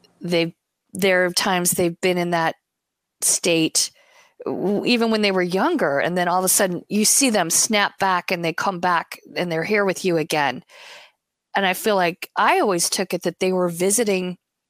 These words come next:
their, their animal siblings on the other side or animal humans on the other side, and they were over there for a minute hanging out, and, and then they came back to me and they were fully healthy.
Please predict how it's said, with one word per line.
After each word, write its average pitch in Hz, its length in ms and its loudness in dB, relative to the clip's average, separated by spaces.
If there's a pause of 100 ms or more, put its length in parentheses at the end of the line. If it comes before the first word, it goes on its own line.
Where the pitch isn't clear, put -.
(300)
their, 165 440 0 (120)
their 165 440 0 (340)
animal 185 320 0
siblings 185 540 2
on 180 140 0
the 180 120 0
other 175 160 0
side 175 320 0
or 185 360 2 (340)
animal 190 360 0
humans 202 600 -2 (240)
on 185 160 -2
the 196 140 0
other 185 160 0
side, 233 520 2
and 196 240 -2
they 202 120 2
were 196 180 0
over 202 240 0
there 214 220 2
for - 180 -6
a 196 60 -2
minute 185 320 -2 (160)
hanging 202 340 -2
out, 196 300 2
and, 180 200 -8 (720)
and 196 160 0
then 196 120 0
they 208 80 0
came 214 200 0
back 277 280 2
to 254 120 -2
me 180 160 0
and 185 120 -2
they 185 80 2
were 175 100 0
fully 196 320 0
healthy. - 600 -2